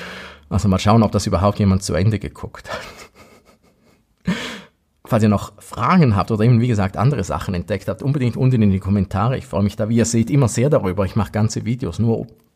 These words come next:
rund um eure Kommentare rum, weil es einfach, äh,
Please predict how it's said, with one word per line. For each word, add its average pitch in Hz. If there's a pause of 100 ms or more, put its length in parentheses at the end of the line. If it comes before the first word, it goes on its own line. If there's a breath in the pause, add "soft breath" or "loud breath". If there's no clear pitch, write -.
(220)
rund 117
um 101
eure 104
Kommentare 101
rum, 92
weil 92
es 87
einfach, 92
äh, 90